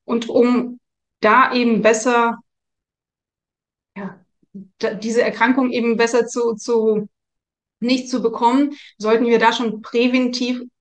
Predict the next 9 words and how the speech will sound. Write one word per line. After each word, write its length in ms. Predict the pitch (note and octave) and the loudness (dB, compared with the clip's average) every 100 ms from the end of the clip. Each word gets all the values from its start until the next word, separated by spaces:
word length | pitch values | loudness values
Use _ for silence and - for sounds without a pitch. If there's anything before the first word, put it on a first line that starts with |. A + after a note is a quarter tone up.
| _ | _
etwas 320 | - G#3 G#3 A#3 | -12 -4 -2 0
machen 460 | A3 B3+ C#4 C4+ | 2 2 2 0
und, 320 | B3 G#3+ G#3 | 0 0 -2
äh, 20 | - | -2
unser 560 | G#3+ G#3 G3+ G#3 G#3 | 0 0 0 -2 -2
Herz-Kreislauf 840 | G3+ A3 G#3+ - G3 G3+ A3 G#3+ - | -2 -2 -6 -4 -4 -2 -4 -4 -6
unter-, 400 | G#3+ G#3 G3+ G#3 | -8 -4 -4 -4
äh, 220 | A3 A3 | -4 -4
unser 360 | A#3 A#3 G#3+ | -2 0 0